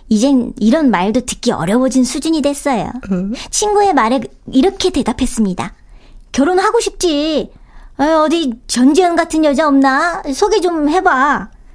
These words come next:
Speaker 1: 그랬더니 친구가 그러대요.
Speaker 2: "아, 마, 차라리 혼자 살아라. 그게 한 여자 구하는 셈이다."
Speaker 1: 그러더니
Speaker 2: <laughs>
Speaker 1: 저보고 정신을 못 차렸다고 하는데, 참나, 어? 이상형을 말했는데 그게 욕먹을 이유인가요?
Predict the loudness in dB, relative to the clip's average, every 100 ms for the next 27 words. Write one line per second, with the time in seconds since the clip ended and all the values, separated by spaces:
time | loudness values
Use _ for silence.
0 | -4 0 2 0 -2 -2 0 0 0 0
1 | 0 0 0 -2 -6 -12 -20 -12 -6 -4
2 | -4 -8 -8 -6 -6 -6 -4 -2 -2 -2
3 | -2 -2 -2 -2 0 0 0 -2 -6 -6
4 | -6 -4 -2 0 0 0 -2 -2 -2 -2
5 | -2 -2 -4 -4 -8 -12 -18 -12 -6 -2
6 | 0 2 2 2 0 -2 -4 -4 -6 -4
7 | 0 2 2 0 2 2 2 2 2 0
8 | 0 0 0 0 0 0 0 0 -6 -16
9 | -8 -4 0 0 0 -2 -6 -2 -2 -4
10 | -18 -20 -2 2 2 2 2 2 0 2
11 | 2 0 0 0 4 4 4 4 2 2
12 | 2 2 0 -2